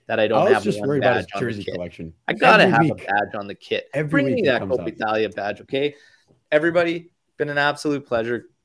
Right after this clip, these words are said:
Speaker 1: Hope you enjoyed. Okay, um, of-, obviously I'll be back with the news updates, and we'll get you going right up until that Coppa Italia final. We'll be doing a match day live, and then of course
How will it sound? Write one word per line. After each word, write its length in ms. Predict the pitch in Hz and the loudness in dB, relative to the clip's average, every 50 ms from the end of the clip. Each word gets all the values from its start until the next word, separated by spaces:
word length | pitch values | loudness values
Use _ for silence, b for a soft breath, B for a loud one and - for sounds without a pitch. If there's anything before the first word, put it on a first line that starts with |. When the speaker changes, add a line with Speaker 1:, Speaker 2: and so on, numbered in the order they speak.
| _ _ | _ _
Speaker 1:
Hope 220 | - 147 143 - | -6 -6 -4 0
you 100 | 147 151 | 0 0
enjoyed. 520 | 147 139 120 117 127 120 120 123 120 117 | 0 0 0 0 2 2 4 4 2 2
Okay, 460 | - 127 117 - - 123 123 120 120 - | -2 -6 -6 -4 -2 0 2 2 2 0
um, 560 | - 120 117 117 117 117 117 117 117 113 - _ | 0 2 2 2 2 0 -2 -4 -8 -12 -14 _
of-, 220 | - 123 123 - - - | -10 -10 -10 -10 -6 -2
obviously 380 | 131 127 123 131 123 - 135 123 | 0 0 2 0 -2 -4 -2 -2
I'll 100 | 120 117 | 0 -2
be 100 | 117 117 | -2 -4
back 300 | - 120 113 117 117 - | -4 -2 -2 -2 -2 -4
with 120 | 110 110 | -8 -14
the 60 | - 110 | -12 -10
news 260 | 110 110 113 104 110 | -10 -8 -8 -6 -6
updates, 540 | 113 107 - - 120 113 110 110 107 - - - | -6 -8 -6 -6 -4 -4 -4 -4 -6 -10 -16 -14
and 240 | 117 110 107 110 110 | -12 -10 -8 -6 -6
we'll 200 | 110 107 101 - | -6 -6 -8 -6
get 240 | - 120 113 113 - | -4 -4 -4 -4 -6
you 60 | 113 | -12
going 360 | 98 - 110 107 110 110 107 104 | -8 -6 -4 -4 -4 -6 -8 -6
right 300 | 104 110 110 113 113 113 | -4 -2 0 0 0 0
up 160 | 107 - - | -2 -4 -6
until 300 | 110 107 - - 110 107 | -10 -10 -8 -6 -4 -4
that 200 | 107 104 101 - | -4 -4 -4 -6
Coppa 200 | - 107 - - | -8 -10 -10 -12
Italia 400 | 101 - 110 107 107 104 107 98 | -12 -8 -6 -4 -4 -4 -6 -6
final. 380 | - - 104 107 107 104 101 | -8 -10 -10 -10 -10 -10 -8
We'll 180 | 104 107 110 104 | -6 -4 -4 -4
be 120 | 101 113 | -4 -6
doing 220 | 98 113 110 110 110 | -6 -6 -6 -6 -6
a 40 | 104 | -6
match 340 | 104 104 107 110 - - | -6 -4 -4 -4 -6 -8
day 140 | - 110 107 | -8 -8 -6
live, 380 | 101 101 104 104 107 107 104 104 | -6 -4 -2 -2 0 -2 -2 -4
and 140 | 104 101 104 | -8 -12 -14
then 100 | 104 101 | -16 -16
of 160 | - _ _ | -20 _ _
course 380 | _ - 123 117 113 113 - | _ -2 0 0 0 -2 -4